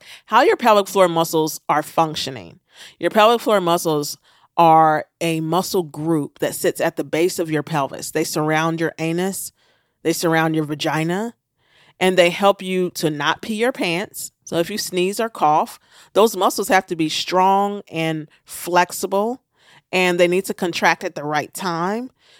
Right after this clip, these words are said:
in order for you not to wet your pants, right? So if you cough, cough, and then leak, leak, you might need to see a pelvic floor physical therapist. Another thing that these muscles do is that they allow you to get things out. What did I say? They allow you to get things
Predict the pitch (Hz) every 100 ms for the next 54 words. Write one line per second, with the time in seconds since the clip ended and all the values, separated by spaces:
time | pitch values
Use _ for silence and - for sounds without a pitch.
0 | - 226 214 254 262 240 240 233 226 214
1 | 226 202 - 208 226 220 - 370 143 -
2 | - - _ _ _ 190 208 254 - -
3 | - 254 220 269 330 320 285 262 262 269
4 | 262 262 214 208 196 202 240 240 262 262
5 | - _ - 165 202 214 190 190 190 196
6 | 180 185 175 160 175 165 165 151 156 147
7 | 156 135 - - - - _ _ _ _
8 | _ _ _ - 220 427 427 269 247 220
9 | 214 185 190 202 170 160 147 208 175 156
10 | 180 180 185 170 - 165 - 165 160 170
11 | 220 247 185 180 - 160 170 - 175 160
12 | 156 - 156 - - - _ _ - 170
13 | 190 196 220 208 214 185 190 233 240 202
14 | 202 208 208 196 180